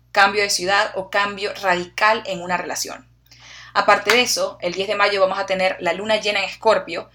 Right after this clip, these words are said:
que es la única luna llena al año que ocurre en tu zona profesional.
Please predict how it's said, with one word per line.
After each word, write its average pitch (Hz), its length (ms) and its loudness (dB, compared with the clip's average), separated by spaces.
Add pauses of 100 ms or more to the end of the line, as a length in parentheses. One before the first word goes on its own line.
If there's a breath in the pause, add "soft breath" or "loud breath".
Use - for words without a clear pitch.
(220 loud breath)
que 208 100 -2
es 226 60 0
la - 180 4
única 311 400 0
luna 247 220 0
llena 233 240 -2
al 214 100 0
año 180 320 2
que 180 100 -8
ocurre 208 280 -4
en 180 80 -6
tu 175 80 -8
zona 196 260 -4
profesional. 160 640 -6